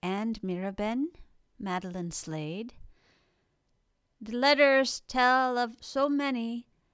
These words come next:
moments shared and inspired that brought this faithful disciple from Europe to India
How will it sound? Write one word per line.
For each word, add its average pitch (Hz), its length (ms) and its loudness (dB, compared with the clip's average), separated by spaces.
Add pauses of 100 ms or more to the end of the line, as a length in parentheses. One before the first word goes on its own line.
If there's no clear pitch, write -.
(760)
moments - 840 0 (400)
shared 220 800 0 (140)
and 214 600 -4 (1400)
inspired 185 840 -4 (1120)
that 208 280 -6
brought 240 520 6
this - 400 -4 (160)
faithful 277 500 2
disciple 185 920 0 (880)
from 220 460 0 (400)
Europe 226 480 6 (540)
to 220 160 0
India 170 640 -4